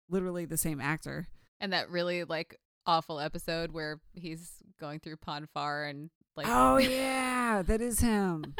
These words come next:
Speaker 2: <laughs> and he's, like, attacking B'Elanna, and then she's, <laughs> oh, God, it's horrible. <laughs>
Speaker 1: He's too horny.
Speaker 2: Oh, God. I mean, we could just, like, have a whole episode where we talk about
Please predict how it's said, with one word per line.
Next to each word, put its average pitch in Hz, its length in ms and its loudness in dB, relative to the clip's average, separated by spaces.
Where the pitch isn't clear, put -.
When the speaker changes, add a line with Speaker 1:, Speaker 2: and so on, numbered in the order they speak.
Speaker 2:
<laughs> - 260 -12
and 220 120 6
he's, 233 100 4
like, 226 140 2
attacking 190 520 4
B'Elanna, 170 560 2
and 175 100 -4
then 175 100 -4
she's, 175 320 -6
<laughs> - 240 -18
oh, - 40 -10
God, 240 100 -4
it's - 200 -20
horrible. - 680 -10
<laughs> - 60 -4
Speaker 1:
He's 208 300 -2
too 294 200 12
horny. 349 580 12
Speaker 2:
Oh, 392 260 8
God. 208 640 10
I - 80 0
mean, 233 140 2
we 269 100 4
could 370 140 2
just, 277 160 0
like, 208 160 6
have 196 140 8
a 180 60 6
whole 190 200 6
episode 180 280 2
where 170 140 -2
we 170 80 -2
talk 170 200 2
about 156 300 0